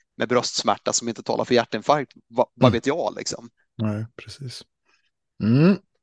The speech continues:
Speaker 2: Jaha, men, eh, det var avsnittets, eh, bias, alltså availability bias. Och för att undvika det så, så föreslår de att man ska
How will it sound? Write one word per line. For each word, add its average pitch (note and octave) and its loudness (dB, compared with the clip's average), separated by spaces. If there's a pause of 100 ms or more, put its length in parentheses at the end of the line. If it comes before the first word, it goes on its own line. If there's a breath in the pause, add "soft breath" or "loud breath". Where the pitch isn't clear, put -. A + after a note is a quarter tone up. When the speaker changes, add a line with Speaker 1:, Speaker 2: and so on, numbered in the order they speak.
(140)
Speaker 2:
Jaha, C#3 2 (120)
men, C#3+ 4
eh, C#3 6
det C3+ 4
var D3+ 4
avsnittets, C3+ 2
eh, A#2+ 4
bias, E3 2
alltså A#2+ -2
availability B2+ 4
bias. A#2 0
Och B2 -2
för C#3 6
att C#3+ 6
undvika B2+ 6
det C#3 4
så, - 0
så B2+ -2
föreslår A#2 2
de A2 0
att A2 -4
man A#2+ 0
ska A2+ 0